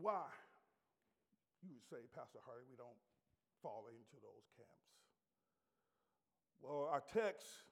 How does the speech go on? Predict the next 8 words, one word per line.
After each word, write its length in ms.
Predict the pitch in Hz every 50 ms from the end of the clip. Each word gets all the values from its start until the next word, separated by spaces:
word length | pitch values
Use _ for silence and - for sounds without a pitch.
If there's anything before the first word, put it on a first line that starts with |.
| _ _ _ _ _ _ _ _ _ _ _ _ _ _ _ _ _ _ _ _ _ - _ _ _ _ _ _ _ _ _ _ _ _ _ _ _ _ _ _ _ -
from 200 | 156 151 139 139
today, 800 | - 147 131 139 147 151 151 147 139 127 139 139 143 143 143 139
it 40 | - - -
summarizes 800 | 220 226 220 208 160 135 120 120 113 113 113 113 110 107 104 107 - - - - _ _ _ _ _ _ _ _ _ _ _ _ _ _ _ _ _ _ _ _ _ _ _ _ 196
the 80 | 151
ministry 480 | 147 147 160 185 175 165 165 - 175 151
of 80 | 131 110 -
Jesus, 480 | 170 185 190 170 139 127 117 98 -